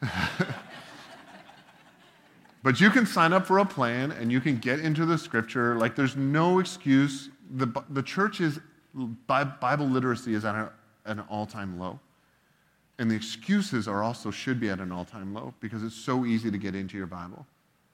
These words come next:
Your impact in the world for Christ grows as you're into the Bible. And as you're in that habit,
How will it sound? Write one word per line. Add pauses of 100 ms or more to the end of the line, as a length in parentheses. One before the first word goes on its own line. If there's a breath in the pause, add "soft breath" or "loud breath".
(400)
Your
impact
in
the
world
for
Christ
grows (100)
as
you're
into
the
Bible. (500 soft breath)
And
as
you're
in
that
habit,